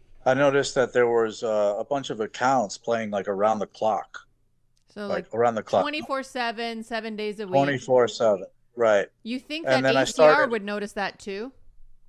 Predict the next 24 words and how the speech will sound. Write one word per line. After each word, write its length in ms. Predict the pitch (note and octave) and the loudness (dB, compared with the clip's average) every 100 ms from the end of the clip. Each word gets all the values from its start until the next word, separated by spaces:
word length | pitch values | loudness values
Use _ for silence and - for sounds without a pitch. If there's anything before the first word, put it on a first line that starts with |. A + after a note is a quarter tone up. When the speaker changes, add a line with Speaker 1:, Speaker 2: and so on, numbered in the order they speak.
| _ _ _ | _ _ _
Speaker 2:
right? 260 | F3+ F3+ G3 - | -14 -14 _ -20
That's 200 | F#3+ F#3+ | -18 -18
interesting. 420 | F3 F3+ - F#3+ _ _ | -20 -20 -18 -20 _ _
Speaker 1:
They 120 | - A#2+ | -6 -4
do 200 | D3 E3+ | -2 0
notice 360 | E3+ E3+ D3+ | 4 4 2
a 60 | C3+ | 2
lot 200 | C3+ C3+ | 4 4
of 140 | B2 | 2
things, 400 | C#3+ C3 A2+ G#2+ - | -2 -4 -4 -12 -4
but 120 | A2+ | -2
on, 180 | A#2 A2+ _ _ | -2 -6 _ _
it 120 | - - | -12 -6
seems 320 | C#3 B2+ G#2+ | -4 -4 2
that 180 | B2 A#2 | 4 4
one 180 | A2+ | -2
flew 300 | G#2+ A#2+ A#2 A#2 | -6 -4 0 2
under 200 | A2+ G#2+ | 2 0
the 140 | G#2+ | 2
radar. 520 | A2 A2 G2+ G2 F#2 _ - - - | 4 4 4 2 0 _ -20 -20 -18
Speaker 2:
<laughs> 80 | B3 - _ _ | -18 -18 _ _
Speaker 1:
So 180 | - B2+ | -6 2
I, 240 | B2+ B2 B2 | 4 4 4
uh, 420 | A#2+ A#2 A2+ | 4 4 2